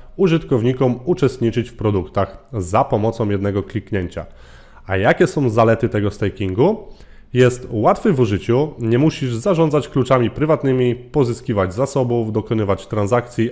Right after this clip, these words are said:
ani wykonywać innych skomplikowanych zadań, aby wziąć udział. Kompleksowa usługa Binance pozwala użytkownikom uzyskać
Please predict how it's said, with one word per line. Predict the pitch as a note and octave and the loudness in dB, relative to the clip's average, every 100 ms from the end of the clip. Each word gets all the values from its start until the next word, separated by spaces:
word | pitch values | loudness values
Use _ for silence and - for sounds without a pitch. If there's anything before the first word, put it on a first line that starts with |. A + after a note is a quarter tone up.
| - | -4
ani | C4+ G3 | -2 0
wykonywać | C3+ - A#2 B2 A2+ - | 0 -2 0 2 0 -2
innych | A#2+ A2 A2 - | -2 0 0 -2
skomplikowanych | - - C#3+ D#3 A#2+ A#2 G#2+ G#2+ G2+ F#2 | -8 -2 0 0 -2 0 2 2 0 0
zadań, | A2 A2 G#2+ - - - - - | 2 2 0 -6 -20 -20 -10 -2
aby | C#3+ B2+ | 2 2
wziąć | G#2+ A2+ - - | 2 -2 -4 -4
udział. | B2+ G2 E2+ - - - - _ - - - | -2 0 -2 -6 -16 -20 -20 _ -20 -20 0
Kompleksowa | A3 A#3 F3 F3 E3 | 2 4 2 2 4
usługa | C3+ A#2+ C#3 C3+ A#2 | 2 2 0 2 4
Binance | A#2+ B2 A#2 - | 4 4 2 -2
pozwala | A2+ G2 A2+ A2 | -4 2 2 2
użytkownikom | - F3 E3+ D#3+ - A2+ B2 B2+ B2+ A#2 | 2 0 2 0 0 0 0 0 0 0
uzyskać | G#2 B2 - G#2 | -2 -2 -2 -2